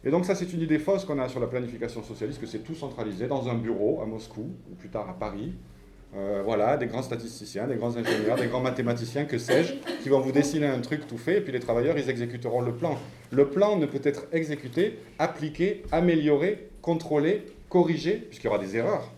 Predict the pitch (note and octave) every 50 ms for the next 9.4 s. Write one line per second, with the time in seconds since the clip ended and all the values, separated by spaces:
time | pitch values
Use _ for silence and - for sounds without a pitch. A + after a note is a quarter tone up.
0 | - - - - - G#2 G2 G2+ F#2+ - F#2 A2 D3+ A3+ - - - - - B3+
1 | B3+ - - - G#2+ A2 A2 A2 A2 A2 A2 G#2+ G#2+ - - A#2 B2 F3 G3+ -
2 | - - - - - - - G3+ G#3 C4 C#4 B3 - - F3 F3 G#3+ G#3+ F#3+ E3
3 | - D#3 D3 - D3+ C#3+ - D#3 - B2+ - B2+ - D#3+ F3 - - - - -
4 | - - - - - - - - - C#3 - - - E3 F3+ F#3 - - - -
5 | - G3 F3+ - - C3+ B2+ B2 C3 C#3+ E3 E3 - - B2+ B2 A#2+ A#2 A2+ G#2+
6 | G#2 G#2+ - D#3 D3 D3 D#3 - C4 C4 B3+ G3 - F3 E3 E3 E3+ E3+ F3+ F3
7 | F3 F3 F#3 F3 F3 F#3+ F#3+ G#3 G3+ E3+ - - - - - - - - _ _
8 | - - - - - - - - - - - - - - - - C3 D3 D3+ D3
9 | C#3+ C3 B2+ A#2+ A#2+ A#2 A2+ A2